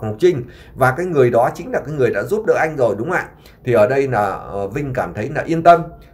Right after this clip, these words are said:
bởi vì người ta đã giúp đỡ cha con của mình lúc mới sinh ra một lần rồi. Thì bây giờ thấy người đó giúp đỡ thì yên tâm. Cái thứ hai cũng được lời động viên của Đông Nhi. Đông Nhi đã nói rằng là "Bây giờ tôi bế con cho anh,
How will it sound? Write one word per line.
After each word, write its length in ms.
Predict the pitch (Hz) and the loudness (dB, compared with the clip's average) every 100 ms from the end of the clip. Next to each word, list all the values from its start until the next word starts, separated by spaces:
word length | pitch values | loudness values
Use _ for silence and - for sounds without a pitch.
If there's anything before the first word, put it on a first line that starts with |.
| - | -8
bởi 140 | 135 | -6
vì 120 | 127 | -4
người 160 | 131 131 | -4 -4
ta 160 | 139 165 | -4 -4
đã 120 | 147 | -6
giúp 200 | 233 190 | -8 -4
đỡ 260 | 165 147 214 | -2 -2 -4
cha 220 | 202 175 170 | -6 -8 -6
con 180 | 180 | -6
của 160 | 160 113 | -6 -6
mình 220 | 120 120 | -4 -4
lúc 160 | 175 180 | -6 -4
mới 200 | 143 185 | -2 -4
sinh 220 | 196 175 | -4 -4
ra 180 | 170 160 | -2 -2
một 120 | 139 | 0
lần 200 | 131 131 | 0 2
rồi. 180 | 131 135 131 - - - 135 | 2 0 -2 -14 -20 -8 -4
Thì 40 | |
bây 140 | 135 160 | -2 0
giờ 240 | 139 127 | 0 0
thấy 160 | 131 151 | 0 -2
người 160 | 185 | 0
đó 260 | 123 135 190 | 2 2 0
giúp 140 | 190 208 | -2 -2
đỡ 120 | 135 165 | 0 -2
thì 60 | |
yên 200 | - 165 | -2 0
tâm. 160 | 165 175 165 - - - - | 2 2 -2 -16 -20 -10 -4
Cái 220 | 147 196 | -2 -4
thứ 80 | 196 | -6
hai 260 | 202 190 185 | -8 -8 -10
cũng 140 | - 196 | -10 -6
được 180 | 147 | -2
lời 200 | 123 123 | 2 2
động 220 | 113 117 127 | 2 -2 0
viên 200 | 175 139 | -4 -2
của 100 | 107 | 0
Đông 200 | 156 165 | 0 4
Nhi. 240 | 190 127 - - - | 2 2 -8 -20 -20
Đông 240 | - 196 190 | 2 2 2
Nhi 140 | 190 | -2
đã 140 | 170 131 | 0 0
nói 200 | 143 170 | 0 0
rằng 200 | 143 113 | -2 -2
là 100 | 104 | -4
"Bây 140 | 147 | -2
giờ 220 | 139 117 | 0 0
tôi 140 | 143 139 | 0 0
bế 200 | 131 165 | 0 0
con 220 | 175 160 | -2 -4
cho 120 | 151 | -2
anh, 280 | 151 165 127 | 0 0 -4